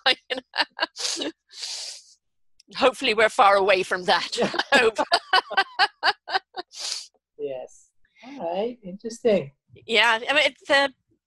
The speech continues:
Speaker 1: we all want to fight evil. And
Speaker 2: Mm-hmm.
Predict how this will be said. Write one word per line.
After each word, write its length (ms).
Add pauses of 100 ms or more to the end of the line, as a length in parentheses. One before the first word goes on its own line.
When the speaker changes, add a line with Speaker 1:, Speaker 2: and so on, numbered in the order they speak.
(500)
Speaker 1:
we 220
all 220
want 180
to 40
fight 380
evil. 380 (800)
And 140
Speaker 2:
Mm-hmm. 80